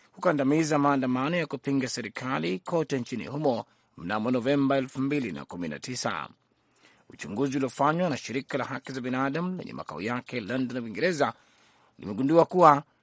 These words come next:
karibu watoto ishirini na wawili walipigwa risasi na vikosi vya usalama waliopiga risasi waandamanaji wasio na silaha na waliokuwa wamesimama, ilisema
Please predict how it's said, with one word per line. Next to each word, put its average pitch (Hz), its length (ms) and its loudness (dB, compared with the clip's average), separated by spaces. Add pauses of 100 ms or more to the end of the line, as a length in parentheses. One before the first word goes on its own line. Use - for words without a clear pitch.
(140)
karibu 156 300 0
watoto 160 280 2
ishirini 160 280 0
na 147 100 6
wawili 151 340 2
walipigwa 135 420 -2
risasi 139 580 -4 (340)
na 73 80 -12
vikosi 135 420 -2
vya 135 80 -2
usalama 147 500 -6 (460)
waliopiga 127 360 -4
risasi 160 520 -2
waandamanaji 139 760 -2
wasio 120 340 -4
na 92 100 -6
silaha 147 540 -4 (380)
na - 80 -12
waliokuwa 104 400 0
wamesimama, 156 800 0
ilisema 160 540 -4